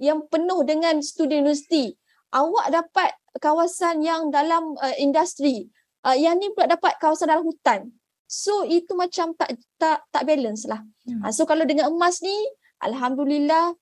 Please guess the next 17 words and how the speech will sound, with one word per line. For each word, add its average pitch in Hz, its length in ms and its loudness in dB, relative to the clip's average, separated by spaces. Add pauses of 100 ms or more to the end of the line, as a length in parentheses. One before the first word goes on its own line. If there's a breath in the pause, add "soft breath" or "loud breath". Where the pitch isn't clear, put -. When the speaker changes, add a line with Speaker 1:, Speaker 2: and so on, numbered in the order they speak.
(240)
Speaker 1:
ah, 226 160 -6
kita 254 240 -2
senang 277 480 0
kita 220 240 -8
nak 214 160 -4
warisi, 233 480 -2
kita 240 240 0
dah 247 160 0
setkan, 277 720 2
ah, 208 80 -4
lima 220 240 -2
orang 240 320 -2
anak 240 160 0
lima 247 240 0
kilo, 262 400 0
insya-Allah 247 560 -2
boleh. 254 320 0